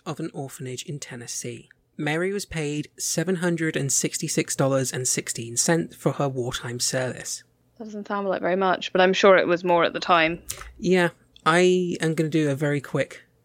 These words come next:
Speaker 1: little conversion, see what
Speaker 2: I
Speaker 1: that
Speaker 2: bet
Speaker 1: is.
Speaker 2: it was less than the men.
Speaker 1: Oh, definitely.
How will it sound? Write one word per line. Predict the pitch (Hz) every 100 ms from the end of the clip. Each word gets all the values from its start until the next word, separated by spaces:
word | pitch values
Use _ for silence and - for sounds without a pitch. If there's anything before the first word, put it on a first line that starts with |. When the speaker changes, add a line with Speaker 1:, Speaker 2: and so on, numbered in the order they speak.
| _
Speaker 1:
little | - 139 -
conversion, | - - 135 139 147 139 127 123
see | - 135
what | 120
Speaker 2:
I | 127
Speaker 1:
that | 139
Speaker 2:
bet | 208
Speaker 1:
is. | 202
Speaker 2:
it | -
was | 208
less | 214 214 -
than | 240 233
the | 247
men. | 269 320 285 269 269 277 269 - _ _ -
Speaker 1:
Oh, | 214 170 127
definitely. | - 160 - 120 135 127